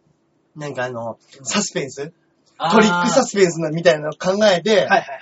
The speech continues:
Speaker 1: 俺こんな小説書いたんだみたいなやつ、俺の友達もいましたもん。
Speaker 2: あ、いましたかい？
Speaker 1: はい。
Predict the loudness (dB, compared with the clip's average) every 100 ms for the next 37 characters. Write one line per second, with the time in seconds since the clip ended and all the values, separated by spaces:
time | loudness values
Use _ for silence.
0 | -16 -8 2 2 4 2 4 2 -2 -4
1 | -2 0 0 2 2 2 0 -2 -4 -2
2 | -2 -2 0 -2 -2 0 0 0 -4 -6
3 | -2 -4 -4 -10 -12 -18 -10 -10